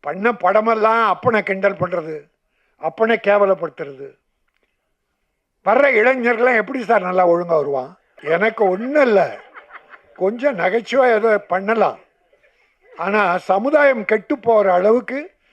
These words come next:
தயவுசெய்து வேண்டான்னு வேண்டுகோளா வைக்கிறேன். நான் யாரு மேலும் கொட்ட, நீ சிரிக்காத.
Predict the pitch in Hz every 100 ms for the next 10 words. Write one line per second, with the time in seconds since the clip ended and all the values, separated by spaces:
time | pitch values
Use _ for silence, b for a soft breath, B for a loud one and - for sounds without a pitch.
0 | _ _ _ 131 160 208 247 240 294 226
1 | 202 190 220 262 180 247 311 277 240 185
2 | 147 - 117 - _ _ b b b b
3 | _ 143 156 156 185 202 190 214 202 185
4 | 214 175 165 - 220 202 240 143 101